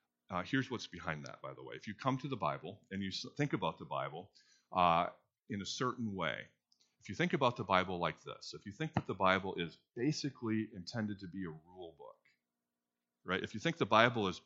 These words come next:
mostly supposed to be a collection of truth propositions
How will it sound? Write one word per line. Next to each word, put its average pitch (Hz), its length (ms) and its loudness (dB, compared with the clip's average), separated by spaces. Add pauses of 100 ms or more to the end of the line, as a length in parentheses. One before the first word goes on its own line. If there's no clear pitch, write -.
mostly 123 520 0
supposed - 400 -4
to 117 80 -14
be 101 120 -4
a 90 40 -2
collection 117 720 -4 (240)
of 90 160 -4
truth 139 560 -4
propositions 95 960 -4